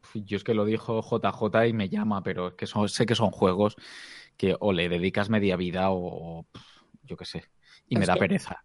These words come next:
Speaker 1: reconozco que me da pereza.
Speaker 2: Es que son juegos que, que es para dedicarte casi exclusivamente a ellos.
Speaker 1: Sí.
Speaker 2: Y hoy en día, con la cantidad de juegos que salen, pf, es que, <laughs> es que
Speaker 1: Es
Speaker 2: no da.
Speaker 1: casi un, es casi un crimen.
Speaker 2: <laughs> Es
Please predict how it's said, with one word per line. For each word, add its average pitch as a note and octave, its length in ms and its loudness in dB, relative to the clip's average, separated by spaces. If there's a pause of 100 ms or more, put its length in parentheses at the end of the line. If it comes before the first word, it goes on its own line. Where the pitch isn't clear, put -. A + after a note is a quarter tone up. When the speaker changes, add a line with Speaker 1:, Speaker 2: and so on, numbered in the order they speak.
Speaker 1:
reconozco G2 380 -2
que A2 100 -2
me F#2+ 120 2
da F2+ 80 0
pereza. F2+ 500 -6
Speaker 2:
Es - 140 0
que G3+ 100 2
son G3+ 220 4
juegos A3+ 380 6
que, D#3+ 520 2
que E3+ 120 2
es F3 120 -2 (200)
para F#3 220 6
dedicarte E3 680 2 (320)
casi F3+ 220 2
exclusivamente D#3+ 760 0
a C#3 120 0
ellos. D3 440 -4 (320)
Speaker 1:
Sí. F#2 240 -2 (120)
Speaker 2:
Y D#3+ 360 4
hoy E3 160 8
en F3 100 8
día, F3 220 6
con D#3+ 120 4
la D#3+ 120 6
cantidad D#3 440 4
de E3+ 120 4
juegos E3+ 340 4
que D#3+ 140 2
salen, E3 480 4 (1300)
pf, - 320 -12
es - 100 -12
que, C#3 280 -2
<laughs> - 40 2
es - 420 -4 (220)
que - 80 2
Speaker 1:
Es D#3 40 8
Speaker 2:
no E3 60 8
da. E3 60 6
Speaker 1:
casi F3 200 6
un, F#3 80 8 (200)
es - 80 -8
casi F3+ 220 6
un D#3+ 80 10
crimen. D#3 400 6
Speaker 2:
<laughs> - 600 -2
Es - 120 -20